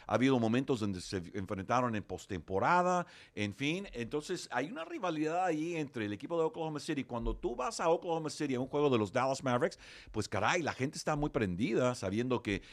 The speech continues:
es el rival nuestro de a-, aquí al sur, a un, a una hora o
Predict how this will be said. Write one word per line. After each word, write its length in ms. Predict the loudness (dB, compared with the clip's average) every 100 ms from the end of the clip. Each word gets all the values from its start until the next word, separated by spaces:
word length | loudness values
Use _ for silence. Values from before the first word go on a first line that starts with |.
| -4
es 220 | -2 2
el 120 | 2
rival 500 | 4 2 6 8 6
nuestro 440 | 4 2 2 2 2
de 200 | 2 0
a-, 200 | -4 -8
aquí 320 | -10 -2 2
al 120 | 2 4
sur, 420 | 10 12 12 8 -8 -10
a 80 | -4
un, 320 | -2 -2 -4
a 120 | 0
una 260 | 0 4 8
hora 320 | 8 10 8
o 100 | 8